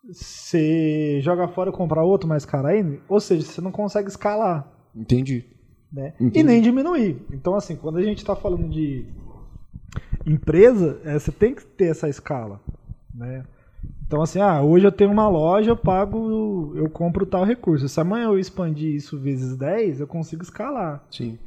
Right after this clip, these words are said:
Speaker 1: E se eu precisar diminuir, eu consigo diminuir também, né? Quando você tá num ambiente local, num ambiente on-premise, você não
Speaker 2: Você fica
Speaker 1: você cons-
Speaker 2: preso naquela quantidade de
Speaker 1: É,
Speaker 2: recursos.
Speaker 1: você consegue expandir, claro, você vai ter um custo pra isso.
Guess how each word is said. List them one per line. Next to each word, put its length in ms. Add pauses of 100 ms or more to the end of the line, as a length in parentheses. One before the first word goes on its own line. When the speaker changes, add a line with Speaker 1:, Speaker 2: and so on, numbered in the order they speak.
(120)
Speaker 1:
E 40
se 80
eu 80
precisar 320
diminuir, 440
eu 100
consigo 400
diminuir 400
também, 380 (340)
né? 220 (640)
Quando 240
você 120
tá 180
num 120
ambiente 440
local, 560
num 140
ambiente 420
on-premise, 640
você 200
não 320 (220)
Speaker 2:
Você 160
fica 160
Speaker 1:
você 60
cons- 140
Speaker 2:
preso 220
naquela 300
quantidade 540
de 120
Speaker 1:
É, 40
Speaker 2:
recursos. 140
Speaker 1:
você 140
consegue 440
expandir, 680
claro, 240
você 140
vai 80
ter 140
um 80
custo 360
pra 240
isso. 380